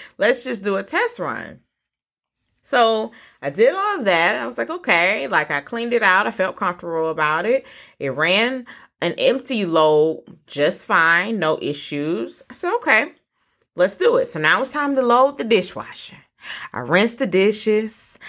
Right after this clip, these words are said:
I loaded it. Did all the settings. I was so nervous, y'all. I was checking,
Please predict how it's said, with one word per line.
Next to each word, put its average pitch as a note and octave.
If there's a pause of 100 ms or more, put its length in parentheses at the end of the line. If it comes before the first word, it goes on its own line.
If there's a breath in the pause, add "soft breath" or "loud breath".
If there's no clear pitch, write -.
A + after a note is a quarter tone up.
(140)
I B2+
loaded F3
it. G3+ (1600 loud breath)
Did F3
all G#3
the G#3
settings. G3+
I F3+
was D#3+
so F#3
nervous, E3
y'all. B2+ (400 loud breath)
I F#3+
was F#3
checking, G3